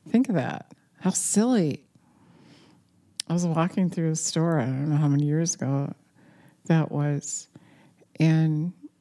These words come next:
it came up in my spirit that all this stuff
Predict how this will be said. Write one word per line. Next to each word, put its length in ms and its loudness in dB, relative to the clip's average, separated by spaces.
it 120 -10
came 280 2
up 160 0
in 140 2
my 140 2
spirit 580 -2
that 360 0
all 160 2
this 160 0
stuff 600 0